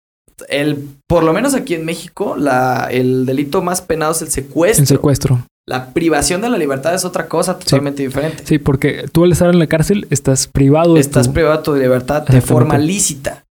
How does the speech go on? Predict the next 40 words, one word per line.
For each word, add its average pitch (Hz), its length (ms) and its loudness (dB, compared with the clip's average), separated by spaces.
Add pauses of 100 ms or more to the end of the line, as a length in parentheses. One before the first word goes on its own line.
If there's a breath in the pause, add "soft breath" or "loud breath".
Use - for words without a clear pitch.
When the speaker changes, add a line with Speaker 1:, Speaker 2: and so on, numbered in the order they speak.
(120)
Speaker 2:
De 143 80 0
forma 127 260 2
lícita. 131 220 4
Speaker 1:
Pero 214 140 0
existe 180 300 0
Speaker 2:
Sí. 143 40 4
Speaker 1:
la - 140 -2
privación 131 420 -4
de 143 80 -4
la 156 80 -6
libertad 123 400 -4
de 127 80 -4
forma 123 300 -4
ilícita. 131 540 2
Speaker 2:
Ilícita. - 0 -
Speaker 1:
Y 123 80 0
el 120 60 -8
secue-, 139 340 -4 (120)
el 131 160 -2
secuestro 143 420 -2
tiene 135 240 -4
que 135 120 -4
ver 139 160 -2
con 143 180 -4 (220 loud breath)
Speaker 2:
Que - 80 2
estás 139 140 2
pidiendo 156 240 4
Speaker 1:
fines 147 80 4
Speaker 2:
rescate 139 500 2
o - 20 4
Speaker 1:
Exactamente, 123 960 -2
Speaker 2:
algo 131 160 4
Speaker 1:
o 113 40 -2
Speaker 2:
parecido. 123 240 2
Speaker 1:
con 135 40 -2
fines 143 240 0
delictivos, 131 640 -6
Speaker 2:
Ajá. 127 200 0
Speaker 1:
o 120 40 0
con 120 520 -10